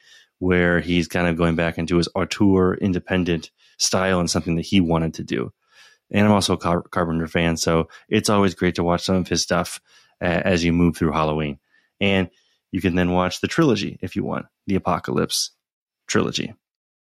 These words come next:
But in terms of box office success, I, I mentioned the Rotten Tomato scores of this. It wasn't received particularly well, but, you know, it was at a budget of three million, which I mentioned,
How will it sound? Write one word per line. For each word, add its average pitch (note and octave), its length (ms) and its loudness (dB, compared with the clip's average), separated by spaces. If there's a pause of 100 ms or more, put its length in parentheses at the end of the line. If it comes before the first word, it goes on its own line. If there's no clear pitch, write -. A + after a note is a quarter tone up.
(680)
But D3 240 0
in C3 100 4
terms D3+ 260 2
of B2+ 280 4
box F#2+ 400 -2
office A2+ 360 -2
success, A2+ 460 0
I, G2+ 180 0
I G2 100 0
mentioned F#2+ 360 2
the F2 60 0
Rotten F2 260 0
Tomato E2 320 0
scores E2 300 -2
of D#2+ 120 -4
this. E2 220 -4
It C#3+ 160 0
wasn't B2 420 2 (720)
received A2+ 640 2
particularly A2 600 2
well, G#2 440 2 (460)
but, D#3+ 360 0 (120)
you B2+ 180 4
know, B2 100 6
it B2 40 4
was A#2 140 2
at A#2 60 2
a G#2+ 60 2
budget A2 320 2
of G#2+ 80 -2
three A2+ 160 0
million, G2+ 320 2
which G2 160 -2
I G2 60 0
mentioned, F#2+ 540 -2